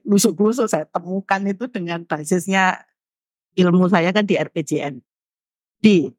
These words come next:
Jadi, eh, ilmu pemerintahan lah. Saya cocokkan, saya ingin, Pak. Saya protes sama Mendagri. "Pak, ini ndak bisa ketemu kalau nomenklatur Bapak ndak diperbaiki," saya bilang gitu ya. "Oh,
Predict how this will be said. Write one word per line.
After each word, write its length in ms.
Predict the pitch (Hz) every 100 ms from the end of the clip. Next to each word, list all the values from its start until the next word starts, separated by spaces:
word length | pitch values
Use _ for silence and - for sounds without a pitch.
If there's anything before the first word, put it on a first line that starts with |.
| -
Jadi, 320 | 139 151 190 - _ _ _ _ _ -
eh, 160 | 139 160
ilmu 240 | 151 165
pemerintahan 640 | 156 156 160 151 156 156 156
lah. 400 | 135 - - - _ _
Saya 240 | _ 143 151
cocokkan, 560 | 131 120 147 156 156
saya 160 | 156 -
ingin, 400 | 147 143 135 - -
Pak. 320 | - - _
Saya 200 | - 160
protes 400 | - 254 262 254
sama 240 | 214 196 185
Mendagri. 560 | 175 156 147 - 180 - _ _
"Pak, 240 | - 466 - _ _ _ _ _ _ _ _ _
ini 240 | 294 294 381 311
ndak 160 | 202
bisa 240 | 214 269 208
ketemu 720 | 240 - - 330 190 185 - _ -
kalau 240 | 190 202 262
nomenklatur 640 | 233 233 233 233 220 240
Bapak 400 | - 160 285 190
ndak 160 | 175 185
diperbaiki," 720 | 185 196 220 240 302 - -
saya 240 | 175 156
bilang 240 | 170 165 165
gitu 240 | 165 160
ya. 20 | - _
"Oh, 160 | 180